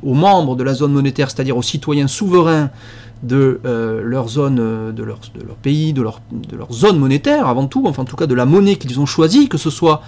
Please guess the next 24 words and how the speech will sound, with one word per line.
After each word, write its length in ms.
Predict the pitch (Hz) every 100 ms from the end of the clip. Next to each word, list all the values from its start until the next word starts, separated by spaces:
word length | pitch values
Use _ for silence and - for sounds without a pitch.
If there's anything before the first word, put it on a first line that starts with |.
| - - - - -
une 160 | 139 143
monnaie, 420 | 143 151 156 143 - -
euh, 60 |
ben, 240 | 104 104 104
citoyenne, 640 | - 135 151 147 151 156
euh, 360 | 127 120 117 120 117
pour 160 | 160
le 100 | 156
pays 380 | 135 151 151 151
ou 240 | 175 185 170
une 100 | 147
monnaie, 420 | 143 143 147 147
euh, 220 | 123 120
même, 320 | 120 143 151
euh, 200 | 123 117 113
de 100 | 123
système 380 | - - 156
d'échange 320 | 139 135 143 139
local, 420 | 135 240 285 143 - - - -
le 80 | 139
principe 420 | - 151 185 156
est 60 |
le 100 | 139
même. 380 | 135 240 294 165